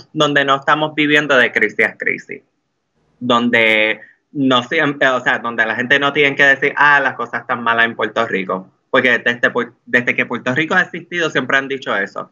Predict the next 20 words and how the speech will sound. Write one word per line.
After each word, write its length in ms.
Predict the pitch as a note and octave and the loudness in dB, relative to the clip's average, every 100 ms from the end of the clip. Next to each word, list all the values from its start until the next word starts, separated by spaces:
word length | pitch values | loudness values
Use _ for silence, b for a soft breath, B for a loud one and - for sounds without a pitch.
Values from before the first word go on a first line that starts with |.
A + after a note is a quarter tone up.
| _ _ _ - | _ _ _ 0
"Ah, 140 | C3+ | 0
que 100 | C3 | 2
las 140 | A2 - | -4 -4
cosas 320 | G2+ G#2+ G#2 | -2 -2 0
están 220 | A#2 A2 | -2 0
malas". 380 | F#2+ F#2 F#2+ F#2 B _ C#3 | 0 2 0 -2 B _ 2
Tenemos 280 | C3 C#3+ | 2 2
que 120 | D3 E3+ | 2 0
visualizar 760 | E3 E3 D#3+ D3+ D3 D#3 D3+ D3 | 0 2 2 2 0 0 0 -2
un 220 | C#3 C3+ | -8 0
Puerto 340 | C#3 C3 C#3 | 0 2 0
Rico 300 | C3+ C#3+ C#3+ | 2 2 4
y 80 | A#2 | 2
tenemos 300 | A#2+ A#2 B2 | 2 0 0
que 100 | C3+ | 0
pensar 340 | C3+ C3+ C#3 C3 | 0 0 0 0
un 180 | B2+ B2 | 0 0
poco 220 | B2 B2+ | 0 0
más 240 | A#2+ A#2 | 0 0
allá. 360 | A#2+ G#2+ G2 | 0 2 0